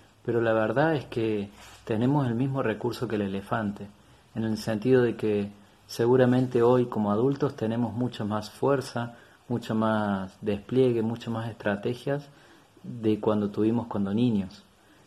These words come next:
Por eso decía yo que se puede desaprender.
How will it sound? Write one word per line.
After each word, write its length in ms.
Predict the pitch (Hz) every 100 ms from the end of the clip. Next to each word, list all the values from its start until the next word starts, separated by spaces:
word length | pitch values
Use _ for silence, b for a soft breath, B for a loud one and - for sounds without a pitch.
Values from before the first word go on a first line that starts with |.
| b - _ _
Por 180 | 110 113
eso 300 | 123 143 127
decía 340 | 107 - 117
yo 240 | 107 113 120
que 100 | 113
se 140 | 101
puede 380 | - 113 113 104
desaprender. 800 | 98 - 98 95 92 90 87